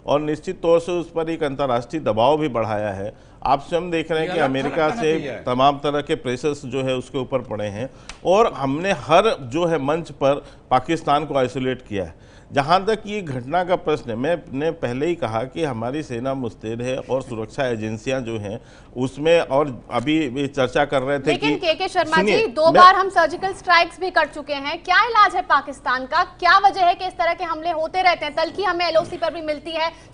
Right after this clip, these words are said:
Speaker 3: सीज फायर तो अब उसे कहना भी गलत होगा क्योंकि सीज फायर का उल्लंघन इतनी frequency के साथ होता है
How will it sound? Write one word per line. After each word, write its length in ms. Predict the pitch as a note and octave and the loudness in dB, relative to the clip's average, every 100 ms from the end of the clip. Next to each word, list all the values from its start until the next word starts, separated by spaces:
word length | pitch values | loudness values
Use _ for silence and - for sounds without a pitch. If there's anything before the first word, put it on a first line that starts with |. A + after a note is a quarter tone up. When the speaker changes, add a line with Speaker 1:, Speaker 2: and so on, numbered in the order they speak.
| - | -6
Speaker 3:
सीज 240 | E4+ F4 | -4 2
फायर 220 | F#4+ F4+ | 6 6
तो 100 | F4 | 6
अब 120 | F4 F4+ | 4 4
उसे 160 | F4+ | -4
कहना 340 | F4+ E4 E4+ F4 | -2 0 2 4
भी 80 | |
गलत 260 | F4 E4+ E4+ | 4 2 2
होगा 180 | E4+ E4 | 2 2
क्योंकि 220 | E4+ E4+ | 2 -6
सीज 260 | F4+ E4 E4+ | -8 -8 -2
फायर 240 | F4 E4+ | 2 2
का 100 | E4+ | 4
उल्लंघन 500 | E4 D4+ D4 D4+ E4+ F4 - - - | 2 2 -2 -2 -2 -6 -14 -20 -12
इतनी 280 | D#4+ E4+ F4+ | -10 -4 -6
frequency 500 | F4 E4+ E4 E4 E4 | -4 -6 -4 -4 -2
के 120 | D#4+ | -2
साथ 200 | D#4 C#4 C4+ | 2 2 0
होता 220 | B3+ B3+ | -2 0
है 100 | A#3 | 0